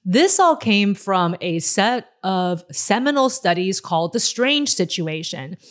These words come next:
In this study, psychologists observed children playing for twenty-one minutes while caregivers and strangers enter and leave the room,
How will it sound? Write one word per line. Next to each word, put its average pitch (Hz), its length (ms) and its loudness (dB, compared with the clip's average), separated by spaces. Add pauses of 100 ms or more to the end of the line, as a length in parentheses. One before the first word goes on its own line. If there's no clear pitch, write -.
(440)
In 320 440 0
this 254 340 4
study, 175 500 0
psychologists 208 760 0
observed 190 340 0
children 196 380 0
playing 196 400 -2
for 196 440 -4 (100)
twenty-one 370 480 2
minutes 196 300 0
while 185 280 0
caregivers 220 640 -2
and 175 140 -6
strangers 180 560 -6
enter 294 460 -2 (280)
and 180 200 -4
leave 233 280 -2
the 269 140 -2
room, 208 320 2